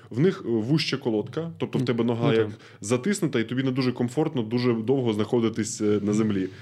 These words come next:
Speaker 1: Ти відштовхуєшся дуже швидко і одразу робиш
Speaker 2: Ну.
Speaker 1: наступний крок. В них дуже високий підйом, тобто там десять міліметрів перепаду між п'яткою та носком, тому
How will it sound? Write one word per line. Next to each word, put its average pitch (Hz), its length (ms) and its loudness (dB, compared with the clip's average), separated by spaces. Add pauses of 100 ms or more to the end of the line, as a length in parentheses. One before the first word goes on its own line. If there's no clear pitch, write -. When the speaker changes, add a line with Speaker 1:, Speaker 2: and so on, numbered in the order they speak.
(140)
Speaker 1:
Ти - 80 2
відштовхуєшся 202 640 2
дуже 151 180 2
швидко 151 360 0
і 139 180 4
одразу 113 520 2
робиш 110 240 2
Speaker 2:
Ну. 120 60 0
Speaker 1:
наступний 107 360 -4
крок. 82 340 -6 (260)
В 110 100 -6
них 156 240 2
дуже 139 240 0
високий 131 380 0
підйом, 131 360 -2
тобто 123 160 -8
там 113 120 -2
десять 123 300 0
міліметрів 113 460 0
перепаду 110 480 0 (460)
між 107 180 0
п'яткою 110 420 0
та 107 60 -8
носком, 170 340 -4
тому 113 360 2